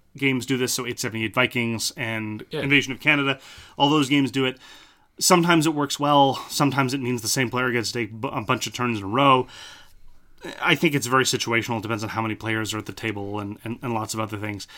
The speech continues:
Speaker 1: It can work okay, but sometimes it leads to degenerate problems. I'd just like to, to give a special shout out to a sub-, subgroup of games that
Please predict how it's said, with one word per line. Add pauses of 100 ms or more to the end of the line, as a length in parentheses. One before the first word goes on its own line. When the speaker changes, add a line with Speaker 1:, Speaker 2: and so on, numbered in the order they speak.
(120)
Speaker 1:
It
can
work
okay,
but
sometimes
it
leads
to
degenerate
problems. (180)
I'd
just
like
to,
to
give
a
special
shout
out
to
a
sub-,
subgroup
of
games
that